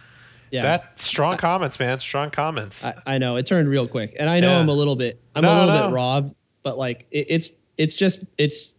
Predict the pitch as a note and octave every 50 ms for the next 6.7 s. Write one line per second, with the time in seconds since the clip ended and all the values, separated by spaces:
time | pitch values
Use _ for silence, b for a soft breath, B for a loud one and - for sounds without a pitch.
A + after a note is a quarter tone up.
0 | _ _ _ _ C#3 B2+ - - - - - - _ _ _ - - C3+ D3+ E3
1 | F3+ E3+ C#3+ D#3+ F3 E3 E3 D#3 F#3+ F#3 - - F3+ D3 B2 - - - - -
2 | - - - - - - - - C#3+ D3+ D3+ B2+ C3 - - - - - G#2+ G#2+
3 | A2+ A#2+ A#2 A#2 - - A#2+ A2+ C3+ D3 D3+ D#3+ D#3+ F3 - - G2+ C3 C#3+ D3
4 | - - C#3+ C#3 C#3 C#3+ C#3 - _ B B B B B B B - D#3 D#3+ D#3
5 | D#3 D3+ C#3 C3+ - - D3+ C#3 C3+ C3 C3 C3 B2+ B2+ B2+ B2 A#2+ A2 A#2+ A#2
6 | A2 A2+ - - A#2+ A2 G#2+ G#2+ - - B2 A2 A2 G#2